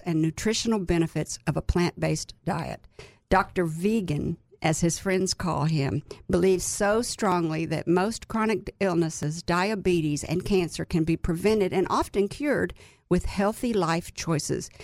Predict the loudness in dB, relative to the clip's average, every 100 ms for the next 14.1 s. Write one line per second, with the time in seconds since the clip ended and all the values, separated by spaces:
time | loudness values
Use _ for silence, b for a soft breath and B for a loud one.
0 | B 0 4 4 4 4 4 4 2 0
1 | 0 0 0 0 -2 -2 -2 -4 -4 b
2 | b b -2 2 2 4 4 2 0 -2
3 | -2 -2 -2 0 2 0 -2 -4 -2 0
4 | -2 -2 -2 0 -2 0 0 2 0 -2
5 | -4 -6 -8 b b 0 0 0 0 0
6 | -2 -2 -2 -2 -4 -4 -4 0 0 0
7 | -4 -2 2 4 2 0 -2 -4 -4 2
8 | 4 6 4 0 -6 b b b 0 4
9 | 4 2 -2 -2 0 2 2 2 2 2
10 | 0 -4 -6 -10 b b b 2 2 2
11 | 2 2 2 0 0 0 0 2 2 0
12 | -2 -4 -4 -2 -4 -4 -4 -2 -2 -8
13 | _ _ -2 -2 -4 -2 -2 0 -2 -4
14 | -10